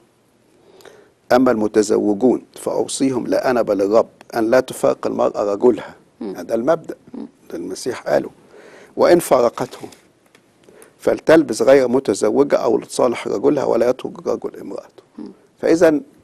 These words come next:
Speaker 1: لو هي مش قادرة، ممكن اللي هو بنسميه الانفصال هنا، بس ما تقدرش تديها تصريح زواج.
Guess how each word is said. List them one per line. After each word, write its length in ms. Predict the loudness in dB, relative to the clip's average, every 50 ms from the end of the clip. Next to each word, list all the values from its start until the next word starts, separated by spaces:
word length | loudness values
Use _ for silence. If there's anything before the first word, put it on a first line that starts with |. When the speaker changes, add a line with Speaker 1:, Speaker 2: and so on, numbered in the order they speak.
| _ _ _ -8
Speaker 1:
لو 140 | -2 2
هي 100 | 4 4 4
مش 160 | 2 -2 0
قادرة، 400 | 0 0 2 2 0 -2 -2 -4 _ _ _ _ _ _ _ _ _ _ _ _ _ _ _ _ _ _ _ _ _ _ _ _ _ _ _ _
ممكن 320 | 2 2 2 2 -4 -14 -12 -8
اللي 120 | 0 0 0
هو 40 | 0
بنسميه 340 | 0 -2 -4 -2 0 0
الانفصال 560 | -2 -2 -6 -10 -10 -12 -12 -4 -4 -4 -4 -4
هنا، 140 | -8 -12 -12 _ _ _
بس 360 | -6 -6 -6 -6 -8 -14 -20 _ _ _ _ _ _ _ _ _ _ _ _ _ _ _ _ _ _ _ _ _ _ -8
ما 120 | -8 -6
تقدرش 300 | -4 0 0 0 0 0
تديها 140 | -2 -4 -4
تصريح 380 | -4 -8 -14 -14 -10 -10 -10 -8
زواج. 300 | -8 -8 -8 -8 -8